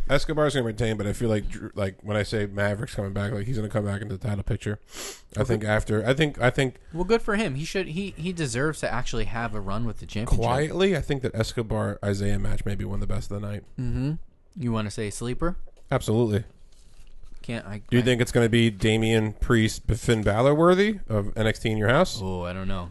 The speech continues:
Speaker 1: That
Speaker 2: Ex-,
Speaker 1: was a
Speaker 2: ex-,
Speaker 1: sleeper and a
Speaker 2: ex-,
Speaker 1: half.
Speaker 2: yeah, baby.
Speaker 1: Look, we always look at that poster, and it's sad that the N X T Heavyweight Championship was the worst match on the card.
Speaker 2: Yeah, go figure.
Speaker 1: It really was, and the
Speaker 2: Yeah.
Speaker 1: fact, and the fact that it was the worst match because it was technically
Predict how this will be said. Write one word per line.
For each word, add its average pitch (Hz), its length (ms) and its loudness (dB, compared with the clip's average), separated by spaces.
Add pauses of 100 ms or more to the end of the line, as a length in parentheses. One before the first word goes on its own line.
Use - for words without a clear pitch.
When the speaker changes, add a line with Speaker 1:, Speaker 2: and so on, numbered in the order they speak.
Speaker 1:
That 113 120 6
Speaker 2:
Ex-, 120 80 8
Speaker 1:
was 113 160 4
a - 20 0
Speaker 2:
ex-, 131 120 0
Speaker 1:
sleeper 120 360 4
and 120 80 4
a 113 60 6
Speaker 2:
ex-, 117 40 4
Speaker 1:
half. 104 220 6 (160)
Speaker 2:
yeah, 117 60 -10
baby. 110 260 -12
Speaker 1:
Look, 110 240 0
we 120 160 4
always 160 240 6
look 170 100 2
at 160 60 0
that 147 140 0
poster, 151 340 2
and 104 100 2
it's 101 120 -4
sad 131 260 0
that 117 120 -8
the 104 200 -2 (400)
N 120 100 4
X 120 200 2
T 120 400 0
Heavyweight 117 480 0
Championship 110 640 0
was 104 140 0
the 104 80 0
worst 104 260 2
match 104 220 0
on 104 80 -4
the 95 80 -6
card. 123 260 -2 (720)
Speaker 2:
Yeah, 147 220 4
go 117 160 -2
figure. 117 400 -4
Speaker 1:
It 113 100 2
really 120 180 4
was, 120 280 4
and 113 100 0
the 113 60 4
Speaker 2:
Yeah. 127 80 4
Speaker 1:
fact, 143 180 6
and 117 80 -2
the 117 60 2
fact 156 300 2
that 147 100 2
it 139 60 4
was 127 120 4
the 135 80 -2
worst 123 240 2
match 131 240 -2
because 104 300 -2
it 104 40 0
was 101 120 -2
technically 110 680 -2